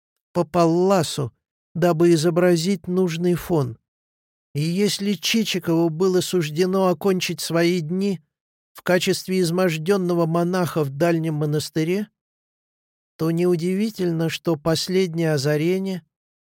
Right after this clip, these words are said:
последняя вспышка художественной правды заставила писателя уничтожить конец «Мертвых душ».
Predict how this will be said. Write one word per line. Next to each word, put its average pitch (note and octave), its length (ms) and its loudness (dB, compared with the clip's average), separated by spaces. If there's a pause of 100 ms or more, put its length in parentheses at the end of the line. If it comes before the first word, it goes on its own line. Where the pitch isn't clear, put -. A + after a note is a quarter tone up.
(380)
последняя F#3 680 0
вспышка F#3 760 -2 (440)
художественной D#3+ 960 -2
правды F3 560 -2 (880)
заставила F3+ 680 2
писателя E3+ 680 -2
уничтожить F3 1000 -4 (400)
конец D#3 480 -2
«Мертвых D3 500 -4
душ». B2 380 -8